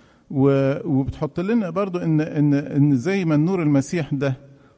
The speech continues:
قاد بني إسرائيل، خرجهم من أرض العبودية و-، وخلاهم يعبروا البحر الأحمر، آه، يعني، وبعد كده ربنا حط لهم النور إن هم يمشوا في، في مكان في الضلمة وفي، وفي،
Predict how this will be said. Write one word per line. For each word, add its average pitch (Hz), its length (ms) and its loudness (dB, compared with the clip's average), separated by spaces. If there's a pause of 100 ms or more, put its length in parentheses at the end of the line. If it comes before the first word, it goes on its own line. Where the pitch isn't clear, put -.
(120)
قاد 151 500 0
بني 156 300 2
إسرائيل، 151 480 -4
خرجهم 139 580 -2
من 131 120 2
أرض 160 240 -6
العبودية 127 760 -2 (1700)
و-، 135 440 2
وخلاهم 147 760 0
يعبروا 139 460 0
البحر 147 340 -4
الأحمر، 135 640 -6 (240)
آه، - 160 -8 (160)
يعني، - 460 -10 (340)
وبعد 131 340 -4
كده 160 260 -2
ربنا 143 300 0
حط 151 220 -8
لهم 170 240 2
النور 165 340 4
إن 147 120 4
هم 170 200 4
يمشوا 175 500 -2 (600)
في، 139 520 -2
في 147 140 -2
مكان 160 380 0
في - 120 -2
الضلمة 143 460 2
وفي، 143 300 0
وفي، 131 440 -4